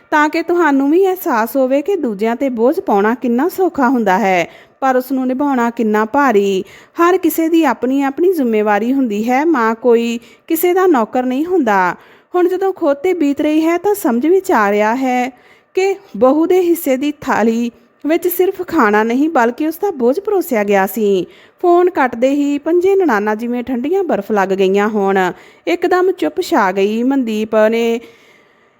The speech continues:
ਕਿਹਾ, "ਹੁਣ ਤਾਂ ਇੱਥੇ ਖੁਦ ਹੀ ਖਾਣਾ ਵੀ ਬਣਾਉਣਾ ਪਏਗਾ ਤੇ ਬੱਚਿਆਂ ਨੂੰ ਵੀ ਸੰਭਾਲਣਾ ਪਏਗਾ।"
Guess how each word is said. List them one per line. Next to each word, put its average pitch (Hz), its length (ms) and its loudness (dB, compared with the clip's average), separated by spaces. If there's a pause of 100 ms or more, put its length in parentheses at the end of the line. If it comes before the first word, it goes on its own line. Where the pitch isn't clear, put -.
(160)
ਕਿਹਾ, 277 500 2 (840)
"ਹੁਣ 370 180 4
ਤਾਂ 370 200 2
ਇੱਥੇ 359 240 -2
ਖੁਦ 311 280 0
ਹੀ 359 180 2
ਖਾਣਾ 269 380 -2
ਵੀ 320 120 0
ਬਣਾਉਣਾ 349 340 2
ਪਏਗਾ 220 420 0
ਤੇ 381 140 -2
ਬੱਚਿਆਂ 240 420 -2
ਨੂੰ 262 120 0
ਵੀ 330 100 2
ਸੰਭਾਲਣਾ 330 500 0
ਪਏਗਾ।" 180 540 0